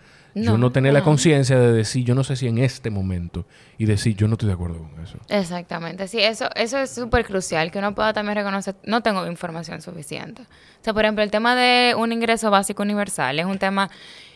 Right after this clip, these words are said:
Speaker 2: que primero puede debatirse desde el deber ser,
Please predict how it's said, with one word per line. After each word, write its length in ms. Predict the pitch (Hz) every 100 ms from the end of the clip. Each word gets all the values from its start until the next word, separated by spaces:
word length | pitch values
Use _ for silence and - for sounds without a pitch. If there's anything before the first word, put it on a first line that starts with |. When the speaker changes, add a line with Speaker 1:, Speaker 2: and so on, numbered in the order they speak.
| _ -
Speaker 2:
que 360 | 208 190 180 180
primero 360 | - 226 247 262
puede 180 | 208 214
debatirse 500 | 233 220 214 208 214
desde 280 | 190 170 175
el 100 | 175
deber 300 | 170 165 196
ser, 340 | - 101 -